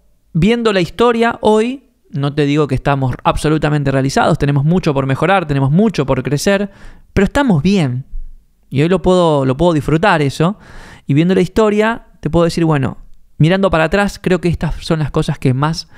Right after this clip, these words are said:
nos ayudaron a ir creciendo, eh, y a, y a poder darle forma a lo que era inicialmente un sueño, ¿no? Un laboratorio creativo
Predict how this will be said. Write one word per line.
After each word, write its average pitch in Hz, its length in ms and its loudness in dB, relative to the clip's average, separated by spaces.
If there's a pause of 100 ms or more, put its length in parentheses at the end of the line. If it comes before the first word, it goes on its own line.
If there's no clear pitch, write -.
(220)
nos 156 200 0
ayudaron 156 640 -2 (320)
a 143 120 2
ir 170 200 0
creciendo, 160 800 -2 (720)
eh, 127 500 0 (1040)
y 147 160 4
a, 127 360 2
y 147 120 2
a 143 100 -2
poder 180 240 2
darle 220 240 0
forma 226 320 0
a 180 40 2
lo 151 120 2
que 180 100 0
era 214 100 2
inicialmente 208 640 0
un 156 120 2
sueño, 180 380 2
¿no? 196 80 2
Un 214 100 2
laboratorio 147 560 2
creativo 147 520 0